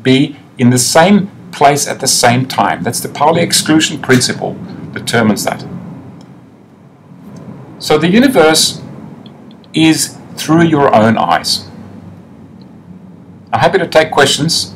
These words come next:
and, uh, sorry for my, uh, rather ordinary drawings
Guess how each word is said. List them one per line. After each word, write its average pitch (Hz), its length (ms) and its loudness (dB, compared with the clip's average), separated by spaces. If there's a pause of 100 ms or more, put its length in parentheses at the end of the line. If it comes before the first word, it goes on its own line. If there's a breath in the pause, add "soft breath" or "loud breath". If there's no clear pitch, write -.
and, 123 300 4
uh, 123 260 4
sorry 135 280 4
for 120 100 -2
my, 110 300 6
uh, 107 320 4 (920 loud breath)
rather 113 360 4
ordinary 104 360 4
drawings 95 560 2